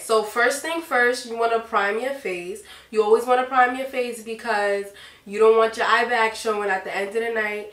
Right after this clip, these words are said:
and you don't want your smile creases to be showing either. So I'm gonna be using elf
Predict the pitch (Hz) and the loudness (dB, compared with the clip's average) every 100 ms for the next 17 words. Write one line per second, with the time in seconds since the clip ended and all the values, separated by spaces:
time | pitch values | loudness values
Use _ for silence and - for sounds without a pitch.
0 | - 202 214 220 220 220 220 - 233 226 | -6 -2 4 4 4 0 -8 -2 -2 -2
1 | 233 214 196 - 196 196 202 190 185 185 | -4 -8 -10 -14 -12 -12 -8 -6 -6 -6
2 | 170 - - _ - - - - 208 208 | -8 -12 -20 _ -20 -20 -10 0 4 4
3 | 208 214 226 233 226 226 214 202 202 214 | 2 0 0 0 -4 -2 -2 -2 -2 -2